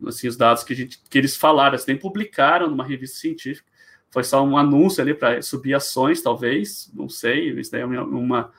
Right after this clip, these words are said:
opinião que eu, porque os, os, os não publicaram os dados, então isso que chama atenção, foi muito mais especulação do que dado científico mesmo. E aquele, o que eles publicaram não me gerou nenhum ânimo excessivo por oito de quarenta e cinco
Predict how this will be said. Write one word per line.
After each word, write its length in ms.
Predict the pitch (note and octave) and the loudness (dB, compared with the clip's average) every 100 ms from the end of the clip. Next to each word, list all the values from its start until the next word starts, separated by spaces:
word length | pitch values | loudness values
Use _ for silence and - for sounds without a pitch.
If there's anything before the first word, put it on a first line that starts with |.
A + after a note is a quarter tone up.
| _ _ | _ _
opinião 560 | - - C3+ C3+ B2 D#3 | -20 -2 2 4 4 2
que 100 | D3+ | 0
eu, 60 | - - - - - _ - | -10 -14 -20 -20 -20 _ -18
porque 580 | - - B2+ B2 A#2+ - | -10 -2 0 0 -2 -2
os, 160 | C#3+ | 0
os, 160 | D#3 - | 2 2
os 220 | G3+ G3+ | 0 2
não 80 | G#3+ | 2
publicaram 360 | A#3+ A#3+ A#3 B3+ | 2 2 4 4
os 80 | |
dados, 460 | A#3+ A3+ F3 - - D#4+ | 4 4 2 -6 -16 -14
então 380 | - - D#3 D#3 | -10 -2 0 2
isso 260 | E3 E3 F3+ | 0 -4 -10
que 400 | - F#3 E3+ - _ _ | -6 -6 -6 -8 _ _
chama 240 | - E3+ | -2 0
atenção, 420 | E3+ F#3 C#3+ B2+ | 2 2 2 0
foi 140 | - D3 | 0 0
muito 160 | D3+ | 2
mais 160 | D#3 D3 | 2 0
especulação 640 | - D3+ - D#3 D3+ D#3 F3+ | 0 -6 0 0 0 -2 -2
do 120 | G3+ | -4
que 360 | - C4 C#4 C#4 | -6 -4 -4 -4
dado 160 | G3+ G#3 | -2 -2
científico 640 | - A#3+ - G#3+ - D#3+ | 0 0 0 -4 -4 -2
mesmo. 300 | D#3+ D3 - _ _ - - _ | 0 0 -4 _ _ -20 -20 _
E 120 | - | -2
aquele, 360 | C#3 - A3+ E4 | 2 4 6 6
o 60 | - | 4
que 80 | |
eles 140 | F3 E3+ | 4 4
publicaram 560 | F3+ G3 - E3 G3+ | 0 -2 2 4 4
não 160 | C4 B3 | 4 6
me 160 | C4 B3 | 6 4
gerou 580 | F#3+ G3 F3 G3 G3 | 2 2 4 4 4
nenhum 380 | D#3+ D#3 F#3 G3 | 4 2 2 2
ânimo 680 | E3+ G#3 F3 C#3+ C3 - - | 2 2 0 -2 -4 -8 -14
excessivo 800 | C#3+ C#3+ - - D3+ F3 B3 C4 _ | -14 -10 -8 0 0 0 -4 -8 _
por 220 | F3+ C#3+ | -2 2
oito 300 | C3 D#3 - | 4 2 0
de 60 | - | -4
quarenta 280 | E3 E3 | -4 -2
e 40 | F3 | -6
cinco 520 | - D3+ D#3+ F#3+ F#3+ | -4 -4 -4 -6 -14